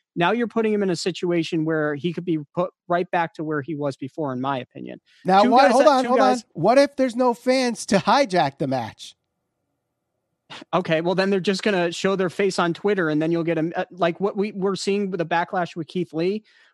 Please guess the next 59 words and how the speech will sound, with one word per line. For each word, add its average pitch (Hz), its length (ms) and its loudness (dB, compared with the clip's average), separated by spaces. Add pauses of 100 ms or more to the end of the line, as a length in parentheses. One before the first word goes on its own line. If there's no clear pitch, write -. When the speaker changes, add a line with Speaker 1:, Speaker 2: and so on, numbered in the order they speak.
Speaker 1:
We'll 175 140 0
just 190 240 -4
see 208 160 -2
that. 151 260 0
Okay, 151 260 -2
well, 143 240 -2
we 160 120 0
don't - 200 -2 (360)
boycott 196 460 2
WrestleMania. 170 800 0
This 175 220 -4
is 190 140 -4
why 185 240 0
he 165 180 -6
should 165 220 -8
do 165 120 -2
this. 151 260 -2
This 160 180 -8
is 170 120 -6
why 165 340 0
Vince 151 320 -2
suck-, 156 300 -2
like, 185 280 -2
that's 196 260 -2
the 202 100 -4
type 185 280 -6
of 147 60 -8
stuff 160 340 -4 (400)
that 160 180 -2
gets 160 200 -4
put 165 200 -4
out 214 240 0
there, 139 380 -2 (160)
Speaker 2:
Mm-hmm. 160 200 -4
Speaker 1:
because 185 380 0
if 180 140 -4
the 170 100 -4
fans 226 380 -2
don't 226 160 -2
wanna 180 220 -2
see 196 260 -2
it, 139 120 -2
and 147 120 -2
we've 175 180 -2
seen 277 180 0
this 180 140 -4
time 180 240 -2
and 147 80 -2
time 147 220 -6
again, 135 260 -4
you 123 80 -6
know, 143 140 -2
they 147 140 -2
had 151 340 0
Batista 180 480 -6
win 175 140 -2
the 165 80 -2
Royal 160 260 0
Rumble, 160 400 -2